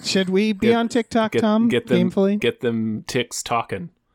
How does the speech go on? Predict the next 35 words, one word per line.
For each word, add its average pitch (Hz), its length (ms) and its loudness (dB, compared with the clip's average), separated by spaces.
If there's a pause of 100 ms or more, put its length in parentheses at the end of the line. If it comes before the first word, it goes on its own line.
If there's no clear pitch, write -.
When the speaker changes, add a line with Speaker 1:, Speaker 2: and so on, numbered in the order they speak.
(720)
Speaker 1:
Yeah. 123 180 2
Speaker 2:
Uh, 117 600 2
I 156 140 -2
guess 160 500 0
maybe. 156 340 0
I 135 120 0
don't 131 80 0
know. 113 120 -2
We'll 135 100 -2
figure 107 240 -2
that 98 120 -4
out. 98 240 -4
Why 135 40 0
don't 170 120 0
you 233 60 -10
tell 233 120 0
them 208 100 0
some 117 140 -4
other 120 160 0
stuff - 280 -6
first? - 400 -4 (460)
<laughs> - 420 -16
Speaker 1:
All 330 80 2
right. 139 260 -2
We 226 120 2
have 240 100 2
a 196 80 -2
Patreon. 170 440 -2
Speaker 2:
<laughs> - 20 -4
Speaker 1:
Patreon 262 400 0
dot 190 180 2
com 226 280 2 (280)
slash 240 560 -2
Gamefully 220 580 2
Unemployed, 196 680 2